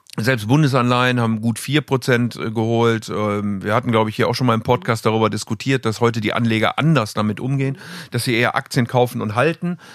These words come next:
äh, vor allen Dingen, wenn sie eine, ein solides Geschäftsmodell, eine gute Dividende zahlen,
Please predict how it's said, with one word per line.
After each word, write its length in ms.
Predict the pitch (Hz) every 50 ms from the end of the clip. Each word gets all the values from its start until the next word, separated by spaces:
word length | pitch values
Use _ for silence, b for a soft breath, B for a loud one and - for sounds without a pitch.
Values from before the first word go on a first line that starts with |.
| B B B
äh, 100 | 123 120
vor 100 | - 123
allen 80 | 117 120
Dingen, 140 | 120 110 110
wenn 100 | 113 104
sie 80 | 107
eine, 280 | 104 104 107 95 - - -
ein 260 | 110 107 87 - 98
solides 360 | 95 110 113 120 127 110 -
Geschäftsmodell, 540 | - 113 139 143 - 143 120 117 113 110 113
eine 100 | 110 104
gute 180 | 104 110 101 104
Dividende 480 | 95 101 101 107 135 151 170 160 147
zahlen, 460 | 127 - 139 135 135 135 131 131 127